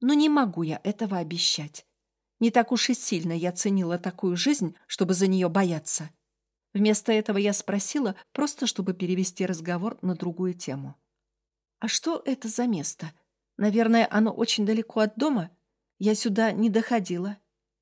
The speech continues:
"Дальше, чем ты думаешь", усмехнулся Фёдор. "Оно вот здесь". И он постучал пальцем по своему лбу. "В смысле?"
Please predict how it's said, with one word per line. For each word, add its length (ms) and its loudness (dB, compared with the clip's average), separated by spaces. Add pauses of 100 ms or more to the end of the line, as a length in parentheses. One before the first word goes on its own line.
(540)
"Дальше, 580 2
чем 280 2
ты 140 2
думаешь", 680 -4 (320)
усмехнулся 680 -2
Фёдор. 460 -8 (480)
"Оно 520 4
вот 160 -2
здесь". 480 -6 (360)
И 100 2
он 160 4
постучал 680 0
пальцем 420 0
по 140 -6
своему 480 -2
лбу. 360 -4 (760)
"В 60 -10
смысле?" 800 0